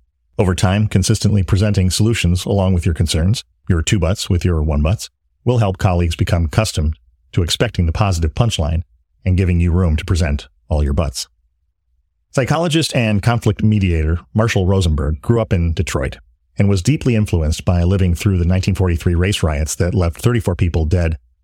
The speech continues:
and hundreds injured. He became deeply interested in how people, who he believed to be fundamentally compassionate, got to a place of anger and hatred towards each other. In his book, Nonviolent Communication,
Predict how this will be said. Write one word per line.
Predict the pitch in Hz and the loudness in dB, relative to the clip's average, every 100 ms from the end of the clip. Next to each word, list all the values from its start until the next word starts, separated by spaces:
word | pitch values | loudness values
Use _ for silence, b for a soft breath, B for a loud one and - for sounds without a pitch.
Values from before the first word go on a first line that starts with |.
| - | -4
and | 92 | -2
hundreds | 104 87 76 - | 0 0 0 0
injured. | 95 78 71 - _ _ _ _ _ _ _ _ | 0 0 -4 -10 _ _ _ _ _ _ _ _
He | 165 | -2
became | 170 139 131 123 - | 0 0 0 0 0
deeply | 110 147 104 82 | 0 2 0 0
interested | 80 92 - 80 | 0 -2 -2 0
in | 85 | 0
how | 73 82 | 0 0
people, | - 95 95 113 - | -2 0 -2 -2 -2
who | 90 | 0
he | 87 | 0
believed | 90 82 82 | 2 0 0
to | |
be | 82 73 | 0 -2
fundamentally | - - 82 82 82 80 | -2 0 0 0 0 0
compassionate, | 85 123 120 104 90 - _ _ _ | 0 0 2 0 -2 -6 _ _ _
got | 104 - | -4 -2
to | - | 0
a | 95 | 0
place | - 87 87 | 0 0 0
of | |
anger | 80 104 95 87 | 0 2 2 0
and | 76 | 0
hatred | 104 - 73 71 | -2 0 -2 -2
towards | 82 76 | -2 -2
each | 73 - | -2 -2
other. | 78 80 - _ _ _ _ _ _ _ - | -2 -4 -8 _ _ _ _ _ _ _ -2
In | 107 | 0
his | 92 | 2
book, | 107 90 | 0 0
Nonviolent | 107 101 98 92 87 | 0 2 2 2 0
Communication, | 87 82 76 120 110 82 | 0 0 0 -2 0 -2